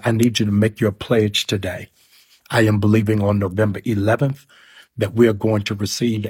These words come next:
a million dollars in one day extra over our tithes and offering.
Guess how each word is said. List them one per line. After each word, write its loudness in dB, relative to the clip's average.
a 0
million 2
dollars -4
in -4
one 2
day -4
extra 0
over 6
our 2
tithes 2
and 0
offering. -8